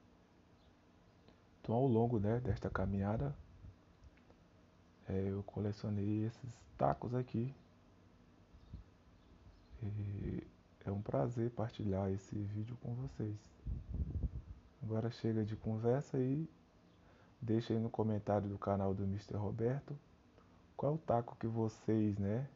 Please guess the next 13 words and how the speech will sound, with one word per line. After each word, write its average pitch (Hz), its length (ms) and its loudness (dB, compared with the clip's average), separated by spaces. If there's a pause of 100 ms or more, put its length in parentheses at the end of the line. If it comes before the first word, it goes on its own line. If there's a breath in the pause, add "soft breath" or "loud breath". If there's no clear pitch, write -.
(160)
meninos, 104 560 2
meninas, 101 500 0
homens, 104 280 0
mulheres, 104 500 -2
né, 107 240 -2 (1040 loud breath)
têm 110 140 0
vontade 110 600 2
de 110 320 0
comprar 107 600 2
ou 98 120 4
de 101 320 0 (160)
ter, 101 320 2
né? 107 240 0